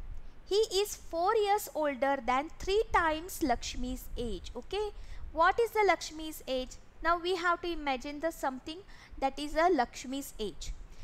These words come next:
He is, that means Lakshmi's father is four years older. Older, that means he is a bigger. So plus four. Then three times, that means three multiply by. Okay,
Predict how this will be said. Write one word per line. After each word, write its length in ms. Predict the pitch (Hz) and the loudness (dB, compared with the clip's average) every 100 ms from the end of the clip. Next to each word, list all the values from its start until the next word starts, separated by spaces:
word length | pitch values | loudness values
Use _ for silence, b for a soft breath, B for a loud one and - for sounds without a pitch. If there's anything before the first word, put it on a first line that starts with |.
| B - | B 0
He 500 | 392 494 - 330 302 | 4 4 4 0 0
is, 180 | - - | -6 -8
that 240 | 247 277 302 | 0 0 0
means 180 | 339 | -4
Lakshmi's 500 | 311 277 - 359 415 | -2 -2 -4 -8 -8
father 340 | - 311 269 311 | -2 0 2 4
is 160 | 392 - | 2 -2
four 360 | - 339 349 403 | -8 -4 0 2
years 320 | 403 427 - | 2 2 0
older. 580 | 311 311 294 339 330 247 - | -2 -2 0 4 4 4 0
Older, 320 | 269 277 320 | -2 2 2
that 220 | 339 320 - | 4 0 -2
means 180 | 339 | -8
he 140 | 339 330 | -6 -4
is 100 | 320 | 2
a 200 | 381 427 - - 247 233 | 4 4 -2 -10 -12 -6
bigger. 400 | 349 370 320 247 - | -2 2 2 2 0
So 220 | - 285 - | -6 -8 -6
plus 500 | 302 339 392 494 - - - - - - - | 0 6 6 6 0 -10 -8 -6 -4 -6 0
four. 460 | 370 370 285 202 190 - B B B B | 2 4 4 0 -4 -10 B B B B
Then 260 | 226 311 440 494 | 2 6 6 2
three 280 | 415 403 392 | 0 2 2
times, 460 | - 339 285 247 226 | 4 4 4 0 -4
that 260 | 247 240 - | -2 -2 -4
means 200 | 294 - | -10 -8
three 460 | 311 320 370 440 494 | -6 -4 -2 -2 -4
multiply 1040 | 269 247 254 240 - 370 - 330 302 254 208 | -6 -2 0 0 -2 -2 0 2 4 2 0
by. 280 | 202 190 180 - - - - | -2 -4 -6 -12 -14 -18 -14
Okay, 320 | 226 - 370 | -14 -6 -4